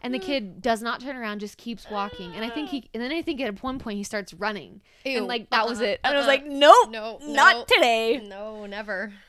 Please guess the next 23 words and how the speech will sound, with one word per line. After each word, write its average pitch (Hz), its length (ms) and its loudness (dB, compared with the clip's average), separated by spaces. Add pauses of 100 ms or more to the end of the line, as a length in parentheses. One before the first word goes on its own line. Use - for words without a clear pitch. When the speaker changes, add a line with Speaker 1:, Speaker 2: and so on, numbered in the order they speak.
Speaker 1:
So 240 320 4
I, - 180 2 (120)
his 262 280 -4
TikTok 339 320 0
kinda 247 220 -2
blew 226 160 -2
up 208 120 0
after 208 220 -2
that, 202 260 0
I 247 100 -2
think. 269 300 -10
And 233 120 -8
then 220 100 -4
he 240 120 -6
had 226 140 -6
a 208 60 -8
couple 262 280 -8
other 240 200 -2
ones 233 260 -6
where 202 80 -6
he 214 160 -10
was 196 180 -10
working 220 600 -8